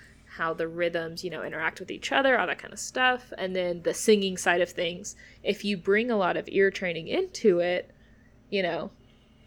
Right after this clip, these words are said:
basically build upon the basic that is singing your part and add ear training into it, then you can make it theory heavy. But just from, if you were just going through and singing your parts and you don't add anything to it, it's just performance. Um,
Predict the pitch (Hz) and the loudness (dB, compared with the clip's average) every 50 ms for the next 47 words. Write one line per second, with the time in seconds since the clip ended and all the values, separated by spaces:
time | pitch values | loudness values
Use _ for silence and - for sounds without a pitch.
0 | - - _ _ - - _ _ - - - _ _ - 185 - 202 202 208 - | -20 -20 _ _ -20 -20 _ _ -20 -20 -20 _ _ -2 2 4 6 6 4 2
1 | 214 - 196 190 175 165 196 185 185 185 185 180 - - 185 175 175 170 175 170 | 0 0 0 0 4 4 6 6 6 6 2 0 0 0 0 0 0 0 0 -2
2 | 175 165 - - 196 196 202 - - 170 160 - - 170 170 180 143 - - 175 | -4 0 4 6 6 6 6 4 2 0 2 2 0 0 2 2 0 0 -2 -4
3 | 170 170 175 165 117 - - - 165 156 - - - - 143 - 110 123 123 - | -4 -6 -8 -10 -12 -6 -4 -2 -2 -2 -4 -6 -10 -12 -10 -6 -6 -6 -6 -6
4 | - - 175 - - - - - - - 269 254 - 208 165 160 - 190 196 196 | -6 -8 -8 -10 -10 -12 -12 -4 -2 -2 -2 0 0 0 0 0 0 0 -2 -2
5 | 196 190 - 190 180 175 170 - - - - - 180 175 175 165 - - 156 160 | -4 -6 -8 -8 -8 -6 -6 -6 -8 -8 -6 -6 -4 -2 -2 -2 -2 -2 -4 -2
6 | - 175 160 143 139 - - - - 180 170 156 - - - - - - 165 - | -2 -4 -6 -6 -8 -10 -4 -2 0 0 0 0 -4 -8 -16 -10 -6 -6 -6 -6
7 | - - - - 151 143 151 - - - - - - - - - - - - - | -8 -8 -6 -6 -6 -6 -8 -14 -20 -20 -20 -20 -20 -20 -20 -20 -20 -20 -20 -20
8 | - - - - - 185 175 - 156 147 - 185 175 - 214 196 - - - 185 | -20 -20 -20 -10 -8 -8 -8 -8 -6 -4 -4 -4 0 2 2 2 2 2 -2 -2
9 | 170 175 165 190 165 156 185 - 190 175 175 170 - 104 - - - 185 185 190 | -2 -4 -4 -6 -8 -6 -6 -8 -8 -8 -8 -6 -8 -8 -4 0 2 2 2 2
10 | - - - - - 175 175 170 151 151 - - 170 165 170 185 190 196 208 208 | 2 -2 -6 -8 -6 -6 -6 -4 -4 -4 -2 0 0 0 2 0 0 0 0 0
11 | - 240 220 - - 277 285 294 302 - - - - - - - - - - _ | -2 -2 -2 -4 -4 -2 0 -2 -2 -4 -8 -18 -20 -20 -20 -20 -20 -20 -20 _
12 | - - _ - - 196 180 - - - - - - 190 165 - - - - 65 | -20 -20 _ -4 -4 -4 -2 -4 -6 -6 -8 -6 -4 -4 -4 -4 -6 -10 -8 -8
13 | - - 73 - - - - - - - - 196 - - 104 | -8 -10 -12 -14 -12 -12 -12 -12 -12 -10 -10 -10 -8 -10 -10